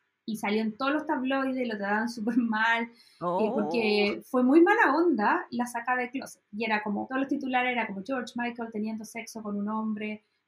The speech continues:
Speaker 1: en un baño, ¿cachai? En, no sé, en un antro en Hollywood.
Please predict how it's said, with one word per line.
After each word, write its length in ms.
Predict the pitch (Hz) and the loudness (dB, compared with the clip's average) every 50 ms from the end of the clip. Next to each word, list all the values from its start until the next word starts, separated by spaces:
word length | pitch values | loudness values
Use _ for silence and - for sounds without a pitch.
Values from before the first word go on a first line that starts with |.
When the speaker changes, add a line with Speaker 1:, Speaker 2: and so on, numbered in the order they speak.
| _ | _
Speaker 1:
en 180 | - 214 208 208 | -6 -4 -2 0
un 140 | 208 196 180 | 0 2 4
baño, 600 | 220 220 220 220 208 208 208 214 208 202 196 196 | 4 6 6 6 6 4 2 0 -2 -4 -4 -2
¿cachai? 600 | - 208 208 208 - 214 214 208 202 208 208 202 | -2 -4 -4 -4 -4 -4 -4 -2 -2 0 -2 -2
En, 160 | 202 202 196 | -2 -4 -6
no 100 | 196 185 | -8 -10
sé, 240 | - - 202 202 - _ _ _ _ | -12 -12 -14 -16 -16 _ _ _ _
en 260 | 226 220 220 220 220 | -6 -2 -2 -2 -2
un 100 | 226 226 | -2 -2
antro 280 | 226 220 214 214 208 202 | -2 -2 -2 -2 -2 -4
en 120 | 202 - - | -4 -6 -8
Hollywood. 220 | - - - _ | -12 -16 -18 _